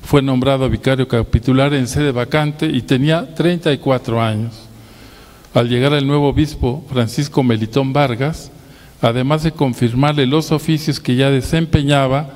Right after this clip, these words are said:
lo nombró provisor del obispado.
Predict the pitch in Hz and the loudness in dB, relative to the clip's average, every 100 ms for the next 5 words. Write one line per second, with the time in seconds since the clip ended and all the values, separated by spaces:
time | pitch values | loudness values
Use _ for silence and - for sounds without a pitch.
0 | - - - - - 127 131 123 123 139 | -20 -20 -20 -8 0 2 2 0 2 2
1 | 143 147 143 123 113 110 - 127 135 170 | 2 0 0 2 2 0 2 2 2 0
2 | 139 117 110 107 101 - - 117 110 113 | 0 2 4 4 2 -2 -2 -2 -2 -6
3 | - | -12